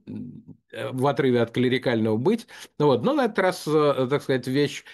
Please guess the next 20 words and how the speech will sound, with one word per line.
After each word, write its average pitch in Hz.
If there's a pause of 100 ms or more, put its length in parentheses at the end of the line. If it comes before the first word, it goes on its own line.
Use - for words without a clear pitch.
(160)
э, 127
э, -
сугубо 143
православная. 127 (320)
И 117
вот 226
здесь 139
у 190
меня, 160
э, 113
здесь 139
у 117
меня 117
будет 185
к -
вам 156
вопрос, 156
прямо 165
целое 156
голосование. 131